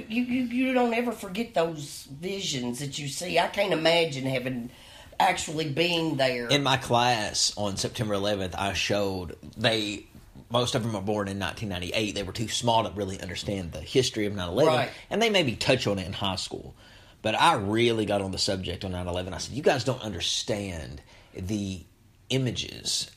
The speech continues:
Speaker 2: and the, the horrific terror of that day. Like, I think you guys need to see some of this
Speaker 1: As a,
Speaker 2: footage."
Speaker 1: as American, as a, that
Speaker 2: And what is amazing about it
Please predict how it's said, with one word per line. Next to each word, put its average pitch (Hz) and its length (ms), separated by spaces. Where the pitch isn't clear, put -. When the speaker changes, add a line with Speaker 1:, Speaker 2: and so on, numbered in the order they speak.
Speaker 2:
and 101 340
the, 98 380
the 101 120
horrific 104 840
terror 101 360
of 87 140
that - 180
day. 90 300
Like, - 200
I 117 60
think 139 240
you 139 60
guys 113 240
need 110 140
to 104 60
see 110 200
some 101 180
of 95 60
this 135 100
Speaker 1:
As 190 160
a, 175 40
Speaker 2:
footage." 165 280
Speaker 1:
as 180 180
American, 165 680
as 143 180
a, 127 320
that 147 180
Speaker 2:
And 165 220
what 196 260
is 151 260
amazing 143 480
about 98 340
it 92 160